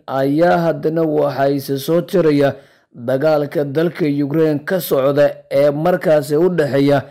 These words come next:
ciidamada Ruushka iyo kuwa difaaca ku jira ee dowladda Ukraine. Ka gadaal markii saldhig markaa ciidamada Ukraine ay leeyihiin meel u dhow uu ka, ku dhacay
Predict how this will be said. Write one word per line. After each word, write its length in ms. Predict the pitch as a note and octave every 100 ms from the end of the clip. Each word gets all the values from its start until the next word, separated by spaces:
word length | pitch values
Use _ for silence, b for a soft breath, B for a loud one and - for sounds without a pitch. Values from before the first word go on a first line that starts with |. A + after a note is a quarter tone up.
| B B -
ciidamada 800 | G2+ C3+ C3+ D3 E3+ E3+ D#3 D3+
Ruushka 640 | D3 F3 D#3+ - D#3 C#3 - -
iyo 360 | D3+ D3 D3
kuwa 340 | C#3+ - F3+ D#3+
difaaca 680 | C#3+ D3 C#3 D3+ D3+ C#3 C#3+
ku 140 | G3
jira 280 | F3+ F3+ D3+
ee 260 | D3 D3 C#3+
dowladda 460 | C3 C3 B2+ A#2+ A#2+ A#2
Ukraine. 280 | B2 D3+ C#3 - -
Ka 120 | F#3
gadaal 460 | F#3+ F#3+ F#3 F3+ F3
markii 600 | F3 F3+ F3 F3 D#3 D3+ - _
saldhig 680 | - - B2+ C3+ E3 F3 - -
markaa 480 | D3+ E3 E3 D3 C#3+
ciidamada 600 | A2+ C3+ C3+ D3 E3+ D3+ C#3+ C#3
Ukraine 320 | C3+ E3 D#3
ay 240 | - C#3+ D3
leeyihiin 640 | D3 F3+ D#3+ C#3 D#3 D3+ C#3+ C#3+
meel 540 | D3 C#3+ C#3+ D3 E3 F3+
u 240 | E3 E3+
dhow 240 | F3 D#3 C#3+
uu 300 | C3+ C#3 C#3+ -
ka, 160 | F#3 F3+ -
ku 160 | - F3+
dhacay 460 | D#3+ C#3+ B2 C#3